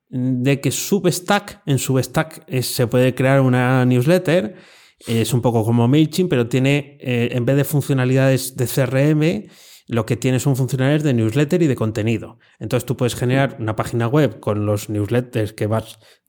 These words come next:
enviando, pero el, el, lo más portentoso del se-, del servicio es que puedes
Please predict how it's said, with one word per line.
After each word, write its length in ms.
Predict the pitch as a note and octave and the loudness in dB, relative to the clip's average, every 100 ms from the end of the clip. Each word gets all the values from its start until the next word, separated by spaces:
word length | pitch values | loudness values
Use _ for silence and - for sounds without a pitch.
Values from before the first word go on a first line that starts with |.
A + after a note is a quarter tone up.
| - | -2
enviando, 480 | B2+ C3 E3 E3+ F#3 | 0 4 4 4 2
pero 380 | F3 G3 G3 - | 2 2 0 -2
el, 300 | C#3 C3 - | -2 -2 -4
el, 280 | C3+ B2+ B2 | -2 0 0
lo 260 | A#2+ A#2+ A#2+ | 0 -2 -2
más 160 | B2+ | -2
portentoso 680 | - C#3 C#3+ C3+ D#3+ D3+ D#3 | -2 -2 0 0 0 2 0
del 140 | C#3+ C3+ | 2 0
se-, 220 | D3+ D3 | 0 0
del 180 | D3 C#3+ | 0 -2
servicio 440 | D3+ D3+ E3 F3 | 0 0 0 2
es 100 | E3+ | 0
que 100 | - | -2
puedes 340 | D3 D#3+ E3 | 0 2 2